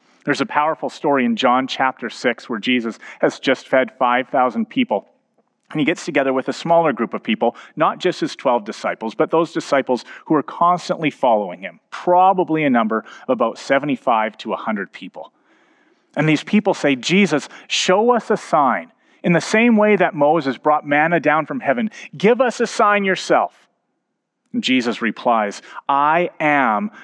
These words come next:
the bread of life from heaven, and in feeding on you, you will live forever."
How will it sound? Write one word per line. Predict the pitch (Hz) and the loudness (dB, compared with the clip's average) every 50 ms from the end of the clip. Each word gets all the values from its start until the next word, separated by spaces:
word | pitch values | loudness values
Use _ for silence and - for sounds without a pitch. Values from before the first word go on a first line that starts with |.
| - _ | -12 _
the | 131 127 | -2 -2
bread | 107 98 - 120 123 127 127 131 - - _ _ | -2 0 0 2 4 4 4 2 0 -6 _ _
of | 135 117 110 | -6 -6 -2
life | 107 107 104 101 95 - | -2 0 0 0 -2 -8
from | _ - 113 95 87 | _ -8 -8 -8 -8
heaven, | - - - 135 - - 92 82 - _ _ _ _ _ _ _ _ _ _ _ _ _ | -12 -4 0 0 0 0 -2 -12 -14 _ _ _ _ _ _ _ _ _ _ _ _ _
and | 135 123 | -2 -2
in | 120 107 | -2 -4
feeding | - - - 147 147 156 170 165 | -4 -2 0 2 4 4 2 2
on | 147 135 120 | 2 0 0
you, | 113 113 113 | 0 0 0
you | 110 110 117 | 0 0 2
will | 113 110 101 98 | 2 2 2 2
live | 117 127 123 | 0 0 0
forever." | - - 107 95 85 80 78 78 - | -2 -6 -2 -2 -2 -2 -2 -8 -14